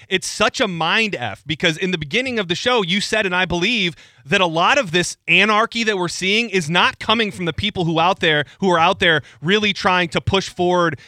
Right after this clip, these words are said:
you know, a, a movement. I don't believe that. So then now we get into this area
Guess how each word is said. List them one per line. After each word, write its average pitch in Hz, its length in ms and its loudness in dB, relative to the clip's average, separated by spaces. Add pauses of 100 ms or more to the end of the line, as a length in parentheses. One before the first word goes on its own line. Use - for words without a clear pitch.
you 151 120 -2
know, 151 180 2
a, 165 200 0
a 175 60 2
movement. 160 540 -2
I 196 140 4
don't 254 160 0
believe 180 340 -2
that. 123 280 -4 (180)
So 214 180 2
then 185 260 2 (200)
now 196 320 4
we 247 100 -2
get 196 160 -2
into 190 140 -4
this 180 180 -2
area 180 400 2